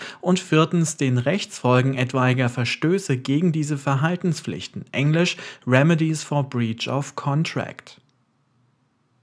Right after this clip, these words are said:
Sehen wir uns zunächst den ersten Baustein an, die Definition von vertrauliche Informationen. Dieser Baustein wird nach meiner Erfahrung häufig unterschätzt.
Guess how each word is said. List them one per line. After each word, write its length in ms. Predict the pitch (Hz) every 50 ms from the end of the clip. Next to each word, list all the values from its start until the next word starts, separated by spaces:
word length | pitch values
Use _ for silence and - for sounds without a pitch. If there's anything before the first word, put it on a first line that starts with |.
| _ _ _
Sehen 280 | 131 127 151 156 185 214
wir 120 | 214 196
uns 200 | 185 185 180 -
zunächst 420 | - 175 160 156 165 165 - -
den 220 | - 143 135 135 -
ersten 460 | - 135 156 208 - - 208 190 156
Baustein 560 | 131 120 113 117 120 - - 127 117 113 113
an, 320 | - - 117 120 139 165 170
die 140 | 156 139
Definition 720 | 131 143 135 139 - 147 135 131 123 - - 151 160 170 175
von 340 | 165 - - 127 123 127 135
vertrauliche 800 | 131 - 131 123 123 - - 117 107 107 110 113 107 - - 107
Informationen. 1120 | 95 110 110 - 131 127 131 131 135 131 - - - 143 147 156 156 147 120 98 - - - _ _ _ _ _ _ _ _ _ _ _ _ _ -
Dieser 360 | 160 175 165 165 151 131 127
Baustein 580 | 120 120 120 147 196 226 - - - 139 131 127
wird 160 | 131 143 139
nach 140 | 151 139 123
meiner 300 | 127 135 139 151 180 190
Erfahrung 560 | 180 165 156 - - 151 151 160 160 143 123
häufig 420 | 131 120 120 117 120 135 127 131 -
unterschätzt. 840 | - 117 104 - 135 131 - - - 165 160 156 - - - -